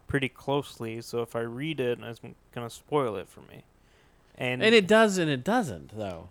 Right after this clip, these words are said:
Speaker 1: But it, it, that's the thing, is, like, I'm reading the comic book and watching the show, but when I read the comic book and then I see something happening in the show,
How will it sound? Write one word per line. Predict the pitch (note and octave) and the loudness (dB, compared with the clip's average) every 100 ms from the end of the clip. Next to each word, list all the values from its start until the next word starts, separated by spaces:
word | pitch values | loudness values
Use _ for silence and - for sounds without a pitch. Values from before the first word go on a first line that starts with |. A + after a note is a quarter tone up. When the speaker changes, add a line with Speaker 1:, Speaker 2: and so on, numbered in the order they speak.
| - | -4
Speaker 1:
But | E3 | 0
it, | E3 D3 | 0 -2
it, | - D3+ | -10 -4
that's | E3+ E3 - | 0 0 -2
the | |
thing, | D3 F#3 C3 | -4 -2 -2
is, | A#2 | 0
like, | - B2 | -2 0
I'm | B2+ F3 | -2 -2
reading | F#3 D3+ C3 A#2 | -2 -2 -2 -4
the | |
comic | - A#2+ A2 G#2+ | -2 -2 -2 -8
book | A#2+ | -10
and | A#2 A#2+ | -8 -6
watching | A#2+ A#2 A#2+ A2 | -6 -6 -10 -14
the | A2+ | -12
show, | - G#2 G#2 C3+ | -8 -6 -6 -6
but | B2 | -6
when | B2+ | -6
I | B2 | -6
read | C3 D3 | -6 -8
the | C#3+ | -10
comic | - E3+ F3+ C3+ | -8 -8 -6 -8
book | - A#2 - - _ _ _ - | -6 -6 -8 -20 _ _ _ -8
and | B2+ | -6
then | B2 | -4
I | B2 | -6
see | - D3 C#3 | -6 -6 -6
something | C#3+ B2+ B2 | -6 -6 -6
happening | B2 B2 B2 A#2+ | -4 -4 -4 -8
in | A#2 | -8
the | A#2 | -8
show, | - D#3+ D3+ A#2+ | -2 2 4 2